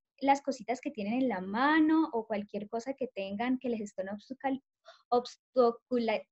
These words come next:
<laughs> les estén generando, bueno, algo que no les permita estar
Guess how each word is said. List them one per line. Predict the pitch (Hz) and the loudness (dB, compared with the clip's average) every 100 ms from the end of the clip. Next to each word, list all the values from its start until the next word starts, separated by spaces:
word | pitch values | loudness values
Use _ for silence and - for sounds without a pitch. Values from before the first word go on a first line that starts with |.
| _ 233 | _ -2
<laughs> | 269 247 - 247 | 2 4 2 2
les | 269 277 | 4 4
estén | 269 220 247 | 2 0 2
generando, | 294 294 196 202 240 247 226 | 2 4 2 2 2 2 2
bueno, | 214 202 | 2 0
algo | 190 220 | 0 -2
que | 254 | -2
no | 214 | -2
les | 185 233 | -2 -6
permita | 208 185 175 214 | -6 -8 -6 -8
estar | - 226 208 | -2 -2 -2